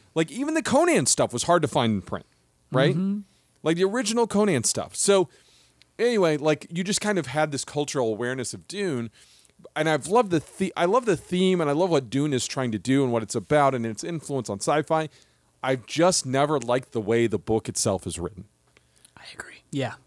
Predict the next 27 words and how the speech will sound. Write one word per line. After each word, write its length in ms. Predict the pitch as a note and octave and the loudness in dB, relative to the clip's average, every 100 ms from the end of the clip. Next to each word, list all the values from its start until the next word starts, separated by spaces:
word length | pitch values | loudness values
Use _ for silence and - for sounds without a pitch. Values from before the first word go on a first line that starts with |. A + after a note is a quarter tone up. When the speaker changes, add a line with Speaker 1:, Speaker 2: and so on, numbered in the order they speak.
| _ | _
Speaker 2:
I 100 | C3 | -4
agree. 280 | B2+ B2+ G#2+ - _ _ | -2 -2 -6 -12 _ _
Speaker 1:
And 480 | - D3+ D3+ D3 D3 _ _ _ _ _ | -6 -2 0 -2 -4 _ _ _ _ _
I, 200 | B2+ C#3 - - _ _ _ | -2 -2 -2 -8 _ _ _
I've 140 | C#3 D3+ | 0 0
tried 300 | - F#3 G3 | 2 2 4
to 60 | |
get 200 | F3+ E3+ | 2 0
past 320 | - C#3 C#3 - | 2 2 2 2
that, 320 | C#3 B2+ C3 - _ _ _ _ _ _ | 4 2 0 -8 _ _ _ _ _ _
and 140 | C#3+ C3+ | -2 0
I 60 | C3+ | 2
just 240 | C#3+ - | 0 0
can't, 340 | - C3 C3 G#2+ | 0 2 2 -2
and 140 | A#2+ | -6
it's 140 | A2 | -4
a 40 | A2 | -4
preference 500 | - C#3+ C3+ D3 - | 0 0 2 -2 -2
thing, 360 | C#3+ C3 B2+ - | 0 -2 -2 -6
and 160 | A2+ | -4
it 80 | G#2+ | -2
is 160 | B2 C#3+ | -2 -2
what 120 | D#3 | 0
it 80 | B2+ | 0
is. 300 | G2+ G2+ - - - - _ _ _ | 2 0 -2 -14 -20 -20 _ _ _
But 320 | - G3 E3+ - - | 0 2 2 -2 -12
this 440 | C3+ G#2+ G3 - | -6 0 2 0